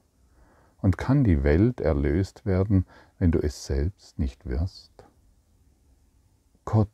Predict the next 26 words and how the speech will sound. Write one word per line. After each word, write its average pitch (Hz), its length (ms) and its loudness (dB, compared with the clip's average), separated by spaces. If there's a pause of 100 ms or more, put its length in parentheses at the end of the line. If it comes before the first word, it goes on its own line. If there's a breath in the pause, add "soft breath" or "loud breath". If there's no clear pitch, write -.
hat - 220 -4
einen 76 400 0
einzigen 120 800 -2
Sohn, 80 520 -6 (640 soft breath)
und 78 220 -4
er 90 300 2
ist 101 240 -2
die - 120 -6
Auferstehung 85 920 0
und 80 240 -4
das 82 200 -8
Leben. 62 460 -10 (1000 soft breath)
Sein 101 840 2
Wille 76 340 4
geschieht, - 640 -8 (500 soft breath)
weil 78 280 2
ihm 73 220 2
alle 92 360 4
Macht 73 520 -2
im 76 180 -2
Himmel 80 500 2 (420 soft breath)
und 82 160 0
auf 71 320 -2
Erden 78 400 0
gegeben 76 560 -2
ist. 67 320 -12